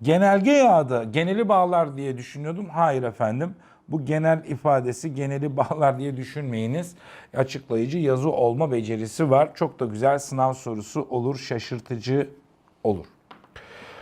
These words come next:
Yargı kaynaklarına geçelim. Kaynakların hepsini bitireceğiz. Evet, biraz ders uzadı, uzasın. Bu ders böyle olacak. Yargı kaynaklarımız üç tane.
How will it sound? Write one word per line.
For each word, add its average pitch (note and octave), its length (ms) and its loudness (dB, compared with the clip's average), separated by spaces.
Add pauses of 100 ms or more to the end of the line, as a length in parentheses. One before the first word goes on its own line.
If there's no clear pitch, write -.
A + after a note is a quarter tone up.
(200)
Yargı E3+ 320 6
kaynaklarına D3+ 640 4
geçelim. G#2 380 -4 (760)
Kaynakların C#3+ 460 2
hepsini C3 340 -6
bitireceğiz. A2+ 460 -4
Evet, A#2+ 240 0
biraz B2+ 300 2
ders C3+ 300 2
uzadı, A#2+ 320 -2
uzasın. C#3 540 -4 (380)
Bu D#3 160 -2
ders A#2+ 320 -2
böyle B2+ 240 2
olacak. D#2+ 320 -14 (800)
Yargı A#3 300 4
kaynaklarımız B3 800 4
üç - 240 -2
tane. B2+ 320 0